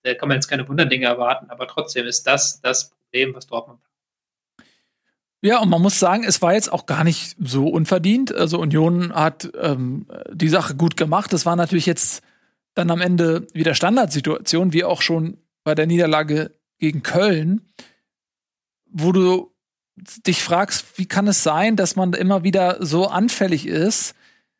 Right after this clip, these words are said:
Speaker 2: und teilweise auch, ja, einfach Fehler, Deckungsfehler, Zu-, Zuteilungsfehler passieren, die du so gar nicht erwartest von der Spitzenmannschaft.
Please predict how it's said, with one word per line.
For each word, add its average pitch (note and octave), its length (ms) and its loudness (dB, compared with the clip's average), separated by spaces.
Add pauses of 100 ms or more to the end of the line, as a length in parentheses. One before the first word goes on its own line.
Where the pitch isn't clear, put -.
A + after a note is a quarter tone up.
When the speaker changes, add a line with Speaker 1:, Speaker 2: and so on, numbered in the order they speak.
(340)
Speaker 2:
und E3 180 -2
teilweise F#3+ 800 0
auch, E3+ 460 -2 (800)
ja, E3+ 140 0
einfach F#3+ 260 -2
Fehler, G3+ 720 0
Deckungsfehler, F3 1120 0
Zu-, - 380 -4
Zuteilungsfehler E3 1080 0
passieren, E3 720 0 (680)
die F3 80 0
du G#3 120 4
so G3 280 2
gar G#3 180 2
nicht A3 100 2
erwartest A3+ 380 0
von F#3+ 100 0
der D#3 80 0
Spitzenmannschaft. C#3+ 800 -8